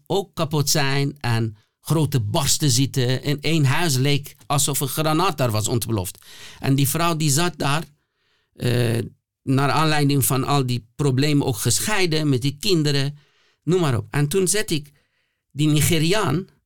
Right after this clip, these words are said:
naast die Hollandse vrouw. En dan ontdekken ze dat wij hebben een gemeenschappelijke pijn.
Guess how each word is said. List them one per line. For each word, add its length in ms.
naast 640
die 520
Hollandse 580
vrouw. 460
En 200
dan 220
ontdekken 480
ze 160
dat 220
wij 400
hebben 420
een 80
gemeenschappelijke 960
pijn. 460